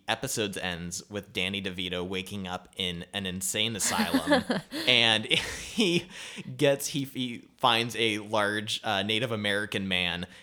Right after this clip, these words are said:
Speaker 1: and gets him to, like, lift a, uh,
Speaker 2: Water fountain?
Speaker 1: a water fountain and throw it
Speaker 2: Yeah.
Speaker 1: through the window so he can escape. And they're playing the exact music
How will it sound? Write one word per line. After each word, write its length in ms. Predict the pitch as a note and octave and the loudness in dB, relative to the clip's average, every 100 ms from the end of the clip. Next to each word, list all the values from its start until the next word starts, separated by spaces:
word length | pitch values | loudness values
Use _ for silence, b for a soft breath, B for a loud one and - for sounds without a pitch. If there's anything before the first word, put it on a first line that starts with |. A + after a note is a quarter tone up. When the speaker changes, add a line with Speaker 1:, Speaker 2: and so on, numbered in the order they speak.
| - - | -6 0
Speaker 1:
and 260 | G#2+ G#2+ | 2 2
gets 220 | B2 A2+ | 0 -2
him 160 | C3+ A2+ | -2 -4
to, 100 | B2+ | -4
like, 240 | A2 G2 - | -4 -4 -4
lift 480 | G#2+ G#2 G#2 - - | -6 -2 -4 -6 -4
a, 480 | G2+ F#2+ F2+ F2 F2 - _ _ | 0 2 2 0 -4 -12 _ _
uh, 480 | F#2+ F#2 E2 D#2 E2 - - | -4 -2 -2 -4 -6 -10 -8
Speaker 2:
Water 380 | A3 G3 F#3+ G#3+ | 2 4 6 4
fountain? 340 | A#3 A3 A3 | 4 4 6
Speaker 1:
a 40 | D3+ | 8
water 280 | C#3 C#3 C#3 | 8 8 6
fountain 300 | C#3+ B2+ C3 | 6 4 4
and 120 | C3+ | -2
throw 140 | - | 4
it 60 | C3 | 8
Speaker 2:
Yeah. 200 | - G#3 | 8 10
Speaker 1:
through 100 | G#3 C3+ | 8 6
the 0 | |
window 280 | B2 C3 C3 | 6 4 4
so 140 | B2+ | 2
he 120 | B2+ | 0
can 160 | B2 A#2+ | -2 0
escape. 420 | A2 - A#2+ A#2 C3 | 0 0 0 -2 0
And 100 | C3+ | 0
they're 100 | C3 | 0
playing 340 | - C#3 C#3+ | 0 -2 0
the 140 | B2 G#2+ | -2 -2
exact 520 | B2 A2 G#2+ B2 A#2+ | -2 2 4 2 -2
music 640 | A2 A2 A2+ A2+ A2 - | -2 0 2 2 2 -4